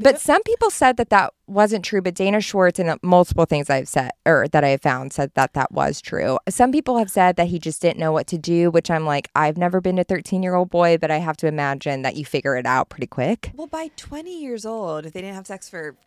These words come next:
Speaker 1: seven years,
Speaker 2: Mm-hmm.
Speaker 1: you'd think that you're,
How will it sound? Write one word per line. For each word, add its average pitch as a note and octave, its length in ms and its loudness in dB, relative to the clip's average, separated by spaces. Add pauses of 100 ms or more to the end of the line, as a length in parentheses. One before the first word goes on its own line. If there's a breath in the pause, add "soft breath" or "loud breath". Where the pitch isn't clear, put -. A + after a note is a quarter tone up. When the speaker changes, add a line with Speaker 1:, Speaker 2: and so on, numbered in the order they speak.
(280)
Speaker 1:
seven F#3+ 360 -10
years, F3+ 460 -2
Speaker 2:
Mm-hmm. F#3+ 300 -8
Speaker 1:
you'd G3 160 -12
think C4+ 280 -16
that G3 300 -10
you're, D3 420 -12